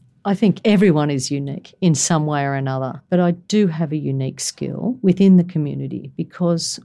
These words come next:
we come from a small community. There's not many people that do what I do. The work that I do is at a high level, so that means that I work very hard in complex cases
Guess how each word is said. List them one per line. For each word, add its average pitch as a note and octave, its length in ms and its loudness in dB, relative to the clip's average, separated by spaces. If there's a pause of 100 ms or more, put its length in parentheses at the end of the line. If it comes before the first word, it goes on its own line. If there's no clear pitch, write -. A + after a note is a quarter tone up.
we F#3+ 100 -2
come F#3+ 240 0
from F#3+ 220 0
a F3+ 140 0
small D3 180 -6
community. C3+ 720 -10
There's F#3 160 -4
not F#3+ 180 0
many D#3+ 300 2
people C#3+ 560 -4 (300)
that - 200 -4
do E3 380 4
what C#3 180 0
I C3 160 2
do. C#3 400 0 (640)
The D#3+ 100 2
work E3 300 0
that D#3+ 140 2
I C#3+ 160 0
do E3+ 560 0 (100)
is C#3 180 -4
at D3 120 0
a C3 80 0
high C#3 220 -2
level, C#3 420 0 (320)
so D3 420 -2
that D#3+ 220 -2
means C#3+ 420 -2
that C#3 100 -4
I C3+ 120 -2
work C3+ 460 -4 (280)
very D3 280 -2
hard C#3 640 -2
in D3 140 -2
complex C#3+ 640 -2
cases C#3 760 -4